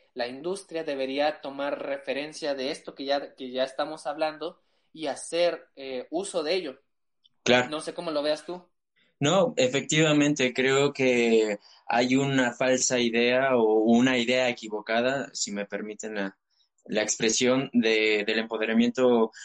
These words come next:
Speaker 2: no solamente femenino, sino en cualquier tipo de personaje y de historia. Eh, ah, hemos sido, eh, pues,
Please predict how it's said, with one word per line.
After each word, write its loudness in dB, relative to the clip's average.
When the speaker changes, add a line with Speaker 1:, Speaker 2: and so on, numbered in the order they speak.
Speaker 2:
no 0
solamente 2
femenino, 2
sino -2
en 4
cualquier 0
tipo -4
de 2
personaje -2
y 0
de 0
historia. 0
Eh, 0
ah, 0
hemos 2
sido, 2
eh, -2
pues, 0